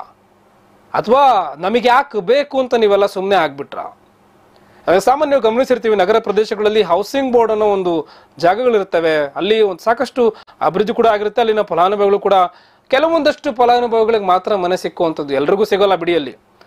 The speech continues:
ಹೌಸಿಂಗ್ ಬೋರ್ಡ್ ಅಂತ ಏನಿರುತ್ತೆ, ಗೃಹ ಮಂಡಳಿ ಇಲಾಖೆಯಿಂದ ಮಾಡುವಂತಹ ಈ ನಿರ್ಮಾಣ ಮಾಡುವಂತಹ ಮನೆಗಳೇನಿವೆ, ಎಲ್ಲ ಫಲಾನುಭವಿಗಳಿಗೂ ಸಿಗೋದಿಲ್ಲ, ಕೆಲವರಿಗೆ ಮಾತ್ರನೇ ಸಿಗುವಂಥದ್ದು.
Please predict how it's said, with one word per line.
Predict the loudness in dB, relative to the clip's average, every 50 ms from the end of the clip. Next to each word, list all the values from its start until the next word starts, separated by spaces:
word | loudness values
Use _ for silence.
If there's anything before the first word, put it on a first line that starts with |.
| _ _ _
ಹೌಸಿಂಗ್ | -4 -4 -2 0 0 0 0 2
ಬೋರ್ಡ್ | 2 2 2 2
ಅಂತ | 0 0 0
ಏನಿರುತ್ತೆ, | 0 2 2 0 0
ಗೃಹ | -2 0 0 2
ಮಂಡಳಿ | 2 2 2 2 2 2
ಇಲಾಖೆಯಿಂದ | 4 2 2 0 -2 -4 -4
ಮಾಡುವಂತಹ | -2 0 0 0 0 -2 -2 -2 0 0 0 0 -2 -6 -14 -20 _ _ -10
ಈ | -8 -6 -2
ನಿರ್ಮಾಣ | -2 0 2 2 2 2
ಮಾಡುವಂತಹ | 2 2 2 0 0 -2 -4 -4 -4
ಮನೆಗಳೇನಿವೆ, | -4 -2 -2 0 0 0 0 -2 -4 -4 -4 -4 -6 -8 -16 _ _ _ -6
ಎಲ್ಲ | -2 0 2 2 2
ಫಲಾನುಭವಿಗಳಿಗೂ | 2 0 -2 -2 -2 0 0 0 0 2 2 0
ಸಿಗೋದಿಲ್ಲ, | 0 -2 -2 -2 0 0 0 0 0 -2 -2 -4 _ _ _ _ _ _
ಕೆಲವರಿಗೆ | -2 2 2 4 4 2 2 0
ಮಾತ್ರನೇ | 0 0 0 0 0 -2 -2 -2
ಸಿಗುವಂಥದ್ದು. | -2 -2 0 0 -2 -2 -4 -8 -10 -10 -12